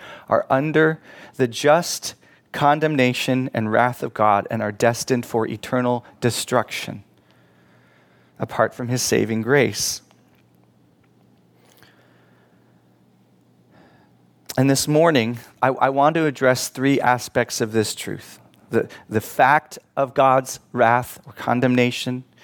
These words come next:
the reason for God's condemnation, and the consequences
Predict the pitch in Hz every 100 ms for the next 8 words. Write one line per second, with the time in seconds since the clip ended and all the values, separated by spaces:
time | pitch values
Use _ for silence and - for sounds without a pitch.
0 | - - - 110 104 131 131 135 135 131
1 | - 127 120 123 123 127 - - - 127
2 | 127 120 113 117 123 120 120 _ _ -
3 | - - 117 113 - - 131 123 - -
4 | 110 - - 113 -